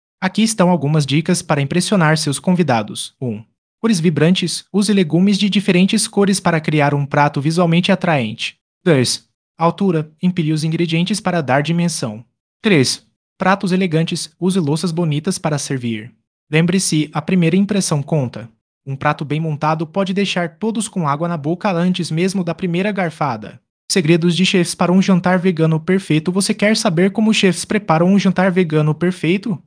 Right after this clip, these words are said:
Aqui vão alguns segredos. Um. Ingredientes frescos. Sempre opte por produtos da estação. Dois. Cozinhar em camadas.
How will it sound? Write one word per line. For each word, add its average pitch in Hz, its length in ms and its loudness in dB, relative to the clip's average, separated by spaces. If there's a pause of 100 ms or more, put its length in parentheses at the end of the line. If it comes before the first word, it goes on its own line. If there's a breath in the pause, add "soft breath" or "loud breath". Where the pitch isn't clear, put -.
(260)
Aqui 185 240 0
vão 156 160 4
alguns 175 320 2
segredos. 139 760 0
Um. 113 220 -4 (400)
Ingredientes 190 640 2
frescos. 151 640 -2
Sempre 175 340 0
opte 175 280 2
por 190 180 0
produtos 180 480 0
da 156 140 2
estação. 147 600 -2 (320)
Dois. 147 460 0 (260)
Cozinhar 190 460 2
em 156 100 0
camadas. 135 680 -4